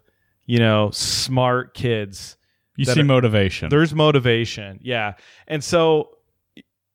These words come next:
Speaker 1: but the frustrating thing, literally, when I, when I was driving away from the school, man, they are getting smashed with this idea.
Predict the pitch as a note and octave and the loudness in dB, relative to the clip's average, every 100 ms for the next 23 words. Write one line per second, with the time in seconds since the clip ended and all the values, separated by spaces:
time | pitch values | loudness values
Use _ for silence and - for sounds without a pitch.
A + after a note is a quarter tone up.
0 | _ C3+ D3+ D3 - D3 - D#3+ C#3+ C#3 | _ -2 0 0 2 2 2 0 0 0
1 | A#2 B2 A2+ G#2+ A#2 C3 B2+ A#2 A2 G#2+ | -2 0 -2 -2 2 4 6 4 2 0
2 | A#2 A2+ A2+ B2 B2 A2+ G#2+ A#2+ A#2 A#2+ | 0 -2 -2 -2 -2 0 -2 0 0 0
3 | B2+ A#2 A#2 A2+ A#2 G#2 - B2 A#2 A2+ | -2 -4 -4 -4 -8 -10 -8 -4 -2 -4
4 | G#2+ _ _ _ - B2+ C3 C3 B2+ - | -6 _ _ _ -2 2 4 2 -2 -10
5 | _ _ _ _ _ _ _ B2 C#3+ C#3 | _ _ _ _ _ _ _ 2 4 6
6 | A#2+ A2 A#2 A2+ G2 - - - - A2+ | 4 0 -2 -4 -8 -10 -10 -10 -12 -10
7 | A#2 A#2 G#2+ G#2 - - - _ A2+ A2 | -4 0 2 0 -2 -6 -10 _ 4 6
8 | G#2 - G#2 A2+ G#2+ A2 G2+ G#2 G2+ F#2+ | 4 -2 2 4 4 0 0 -2 -4 -6